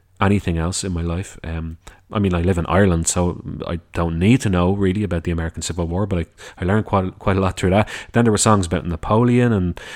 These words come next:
there was a song about Valley Forge, and, um, there was a song called When the Eagle Cries, which was a response to nine eleven, which was a response to, you know, people attacking,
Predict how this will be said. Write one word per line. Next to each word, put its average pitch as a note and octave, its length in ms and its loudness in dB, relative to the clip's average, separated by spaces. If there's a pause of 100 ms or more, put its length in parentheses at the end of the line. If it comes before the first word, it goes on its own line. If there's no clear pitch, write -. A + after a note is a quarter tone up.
(160)
there F#2+ 120 -4
was E2+ 120 -4
a E2 60 -6
song F#2+ 180 0
about E2 220 -2
Valley F2+ 220 2
Forge, G#2 480 2
and, F2 180 0 (380)
um, G2+ 420 2 (440)
there A2 100 4
was F#2+ 160 2
a F#2 40 0
song G#2+ 240 2
called G2 260 4
When F#2 240 0
the F#2+ 140 0
Eagle G#2 280 2
Cries, G#2+ 480 4
which G2 180 0
was F2 120 -4
a F2 40 -2
response F#2 480 0
to - 140 -2
nine F2 240 2
eleven, F2+ 540 -2
which F2+ 180 -6
was D#2+ 100 -4
a F2+ 60 -4
response E2+ 500 -2
to, F2 340 -4
you F2+ 160 -6
know, E2+ 180 -2 (100)
people F#2 420 -4
attacking, E2+ 600 -8